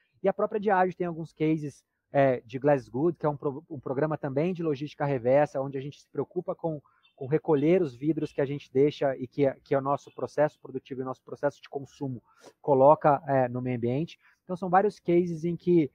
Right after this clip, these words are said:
na, a, a, entregam uma solução pro consumidor também, entregam uma facilidade pro meio ambiente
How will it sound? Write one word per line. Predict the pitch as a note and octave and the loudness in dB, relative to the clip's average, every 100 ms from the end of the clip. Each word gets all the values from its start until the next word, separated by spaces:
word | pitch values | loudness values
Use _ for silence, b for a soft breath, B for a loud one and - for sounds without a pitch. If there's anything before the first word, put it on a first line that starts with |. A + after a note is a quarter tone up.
| _ _ - | _ _ -8
na, | D3 E3 | -2 0
a, | - C3+ - C#3+ | 2 -2 0 -6
a, | - | -8
entregam | C#3+ F3+ G3 G#3 G3 | -6 2 2 4 0
uma | F#3 E3 | 2 0
solução | - E3+ D#3 E3 G#3+ | 0 -2 0 0 0
pro | - F#3+ | -2 -4
consumidor | F3+ - D#3+ D3+ C#3+ | -6 -6 -6 -2 -2
também, | - C#3 C3+ G3 A3+ - b b - | 0 0 2 0 -2 -8 b b -14
entregam | D3+ D#3+ F3 F#3 | -2 2 4 2
uma | F3 E3 | -2 0
facilidade | E3+ - D#3 D#3+ E3 - | -2 -2 2 4 4 2
pro | D#3 | -8
meio | D3 | -6
ambiente | C#3+ C#3+ D3+ F3+ - | -2 0 0 -4 -6